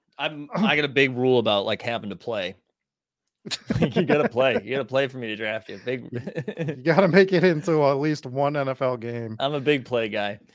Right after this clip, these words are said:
Speaker 2: Yeah, yeah. That's
Speaker 1: Uh,
Speaker 2: that, same for me, so.
Speaker 1: Fun, fun fact about, uh, Goddard. Overzet and I back when, well, I'm still pretty bad at D F S, but back when he was bad at D F S still, we used to split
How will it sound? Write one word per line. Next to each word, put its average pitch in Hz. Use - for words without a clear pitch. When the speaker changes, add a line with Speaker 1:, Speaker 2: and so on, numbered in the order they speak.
Speaker 2:
Yeah, 135
yeah. 120
That's 131
Speaker 1:
Uh, 151
Speaker 2:
that, 147
same 147
for 143
me, 117
so. 113
Speaker 1:
Fun, 208
fun 180
fact 190
about, 147
uh, 110
Goddard. 127
Overzet 165
and 113
I 110
back 113
when, 107
well, 135
I'm 170
still 165
pretty 117
bad 98
at 95
D 98
F 87
S, 92
but 104
back 117
when 107
he 120
was 107
bad 95
at 92
D 92
F 90
S -
still, 95
we 113
used 120
to 107
split 131